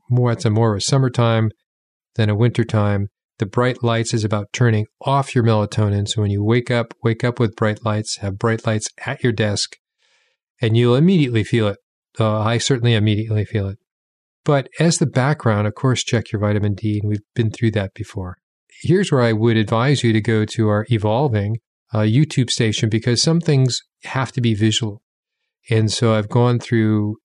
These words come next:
looking at the genome aspects of vitamin D, called V D R, vitamin D receptor, and there are three polymorphisms,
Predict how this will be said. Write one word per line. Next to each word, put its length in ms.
looking 380
at 200
the 100
genome 640
aspects 580
of 80
vitamin 380
D, 240
called 300
V 260
D 40
R, 340
vitamin 300
D 160
receptor, 720
and 300
there 160
are 160
three 500
polymorphisms, 840